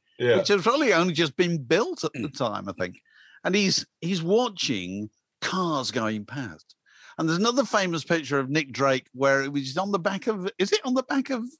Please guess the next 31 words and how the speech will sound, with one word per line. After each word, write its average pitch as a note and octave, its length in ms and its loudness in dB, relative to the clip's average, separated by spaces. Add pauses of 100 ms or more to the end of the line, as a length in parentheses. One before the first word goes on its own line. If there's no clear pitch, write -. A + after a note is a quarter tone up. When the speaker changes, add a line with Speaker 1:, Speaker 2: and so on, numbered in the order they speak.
Speaker 2:
of G3+ 240 4
Five A3+ 440 -2
Leave A3 220 0
Left, B3 300 -2 (460)
where E3+ 120 4
he's E3+ 140 4
standing A3+ 360 2
against G#3 420 2
a F#3 40 4
wall? F3+ 360 4
There A3+ 180 4
you A#3 180 -2
go. C#3+ 320 2 (500)
And E3 220 2 (140)
Speaker 1:
Yeah. F3+ 100 2
Speaker 2:
while F3 520 6
Speaker 1:
Watching D#3+ 200 0
the A#2 80 -4
people C3+ 220 0
Speaker 2:
a E3 60 4
Speaker 1:
going A2+ 100 6
by. F#3 80 2
Speaker 2:
man F#3 220 4 (140)
Speaker 1:
Yeah. E3+ 120 4
Speaker 2:
rushes F3+ 260 0
by. G#3+ 380 0 (500)
And, G3+ 300 0
and G3 120 0
if A#3+ 120 -8
you D4 140 0
look, B3+ 540 2